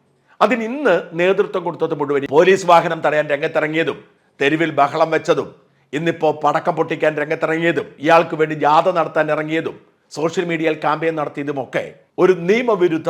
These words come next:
പ്രസ്ഥാനത്തിന്റെ ആളുകളാണ്. ഫിജി കാർട്ട് എന്ന നിയമവിരുദ്ധ പ്രസ്ഥാനത്തിന്റെ ആളുകൾ. ഫിജി കാർട്ട് ഒരു തട്ടിപ്പ് പ്രസ്ഥാനമാണ്. ആയിരക്കണക്കിന് ആളുകൾക്ക് പണം നഷ്ടപ്പെട്ടിരിക്കുന്നു, ഇപ്പോഴും നഷ്ടപ്പെട്ടുകൊണ്ടിരിക്കുന്നു. ഇതൊരു മണി ചെയിൻ ബിസിനസ് മോഡലാണ്.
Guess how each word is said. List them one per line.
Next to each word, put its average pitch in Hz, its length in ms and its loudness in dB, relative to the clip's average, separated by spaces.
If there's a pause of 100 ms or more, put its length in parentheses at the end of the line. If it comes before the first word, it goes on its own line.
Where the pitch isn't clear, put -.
(120)
പ്രസ്ഥാനത്തിന്റെ 147 720 -4
ആളുകളാണ്. 90 440 -12 (320)
ഫിജി 165 280 -6 (100)
കാർട്ട് 147 240 0
എന്ന 135 120 -10 (180)
നിയമവിരുദ്ധ 135 540 -8 (120)
പ്രസ്ഥാനത്തിന്റെ 110 540 -10
ആളുകൾ. 90 200 -16 (600)
ഫിജി 202 280 -2
കാർട്ട് 170 260 6
ഒരു 160 80 -10 (140)
തട്ടിപ്പ് 202 460 -4
പ്രസ്ഥാനമാണ്. 151 600 0 (240)
ആയിരക്കണക്കിന് 208 540 4
ആളുകൾക്ക് 170 380 -2
പണം 175 200 -4
നഷ്ടപ്പെട്ടിരിക്കുന്നു, 175 580 -6
ഇപ്പോഴും 190 300 0 (160)
നഷ്ടപ്പെട്ടുകൊണ്ടിരിക്കുന്നു. 92 840 -14 (340)
ഇതൊരു 247 240 -2
മണി 262 160 0 (140)
ചെയിൻ 214 180 2 (100)
ബിസിനസ് 151 380 -10
മോഡലാണ്. 80 400 -14